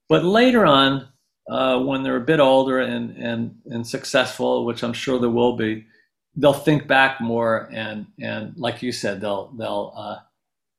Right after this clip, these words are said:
they'll understand whatever times weren't that easy when I was harsh and,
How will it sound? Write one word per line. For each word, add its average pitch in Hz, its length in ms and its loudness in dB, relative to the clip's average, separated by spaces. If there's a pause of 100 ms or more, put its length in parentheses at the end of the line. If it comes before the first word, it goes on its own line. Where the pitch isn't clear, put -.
(140)
they'll 135 240 0
understand 120 720 0
whatever 110 640 -2 (240)
times 113 400 -2
weren't 131 260 2
that 101 180 0
easy 101 240 -6
when 104 160 -8
I 104 100 -6
was 104 160 -8
harsh 104 460 -2
and, 92 200 -12